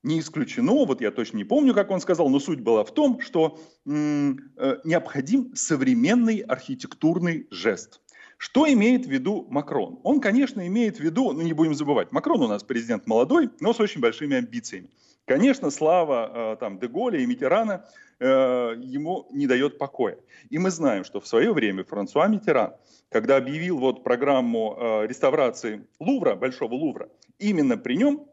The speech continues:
в Лувре появилась вот эта пирамида Лувра, э, Юйминя, э, американского архитектора. И все тогда возражали: «Как? Стеклянная пирамида в центре, м, средневекового Лувра?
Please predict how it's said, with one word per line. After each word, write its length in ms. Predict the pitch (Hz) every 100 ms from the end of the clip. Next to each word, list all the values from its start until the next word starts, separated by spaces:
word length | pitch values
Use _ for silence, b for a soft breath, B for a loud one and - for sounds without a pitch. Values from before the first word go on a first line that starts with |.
| -
в 80 | 120
Лувре 280 | 196 214
появилась 500 | - 113 107 147 170
вот 120 | 107 117
эта 160 | 117
пирамида 500 | 127 123 120 117 123
Лувра, 440 | 120 127 117 92 - B B
э, 180 | - 110
Юйминя, 600 | 101 123 123 120 98 90 90
э, 340 | 98 95 92
американского 640 | 101 107 107 90 - 95 98
архитектора. 580 | - 131 120 - 85 - b b b
И 80 | 160
все 220 | 170 262
тогда 260 | 233 190 185
возражали: 500 | 170 175 170 139 107 -
«Как? 360 | 208 214 214
Стеклянная 680 | - - - 165 202 190 185
пирамида 680 | 190 190 196 208 214 175 147 B B
в 60 | -
центре, 520 | 160 180 196 202 - -
м, 380 | 143 151 151 151
средневекового 720 | 139 180 196 202 202 208 185
Лувра? 560 | 202 208 240 175 139